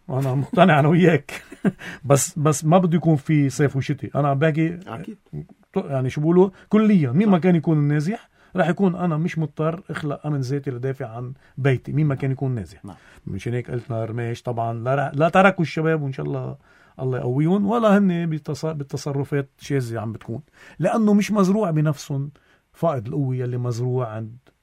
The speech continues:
Speaker 1: الشباب يلي هلأ عم يتركوا، يعني عم نحكي عن، إذا بدك، جماعة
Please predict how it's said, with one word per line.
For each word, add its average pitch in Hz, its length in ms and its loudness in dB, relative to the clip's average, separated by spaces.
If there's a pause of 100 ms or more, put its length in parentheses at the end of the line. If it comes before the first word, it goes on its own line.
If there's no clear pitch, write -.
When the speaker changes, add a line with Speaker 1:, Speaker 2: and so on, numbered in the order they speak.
(100)
Speaker 1:
الشباب 117 600 -10
يلي 107 240 -10
هلأ 110 340 -10 (400)
عم 107 120 -10
يتركوا، 107 420 -14 (280)
يعني 101 140 -12
عم 104 120 -6
نحكي 110 240 -8
عن، 104 140 -8
إذا 107 140 -8
بدك، 107 360 -8 (680)
جماعة 113 420 -6